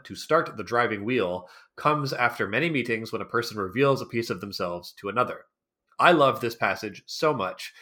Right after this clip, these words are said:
Sim is just being himself. He's in no way trying to impress Fela. If anything, he's trying to maybe impress Kvothe, who openly detests poetry. Fela is used to attention. Fela knows she's hot, and guys probably chase after her all the time,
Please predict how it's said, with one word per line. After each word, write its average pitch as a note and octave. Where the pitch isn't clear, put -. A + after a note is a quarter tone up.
Sim G#3
is C3+
just C#3
being B2
himself. G#2
He's A2+
in G#2+
no D3
way A#2
trying E3
to D3+
impress C#3
Fela. B2
If A2
anything, C#3
he's A#2
trying A#2
to G#2
maybe G#2
impress F#2+
Kvothe, C#3+
who -
openly G#2
detests G2+
poetry. A2
Fela E3
is A#2
used B2
to G2
attention. B2
Fela G#2+
knows D3+
she's C3+
hot, A2
and F#2+
guys G#2
probably A2+
chase G2
after G2
her G2
all F2
the -
time, D3+